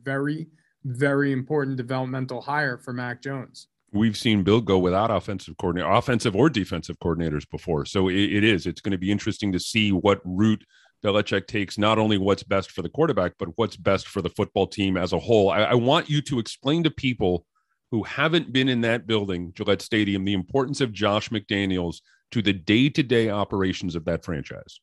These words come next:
Speaker 1: I mean, it can't be understated.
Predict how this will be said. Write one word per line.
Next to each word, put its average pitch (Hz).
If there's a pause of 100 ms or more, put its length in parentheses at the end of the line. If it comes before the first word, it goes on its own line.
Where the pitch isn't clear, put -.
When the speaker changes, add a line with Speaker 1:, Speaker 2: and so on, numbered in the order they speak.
(180)
Speaker 1:
I -
mean, 143
it 143
can't 147
be 143
understated. 135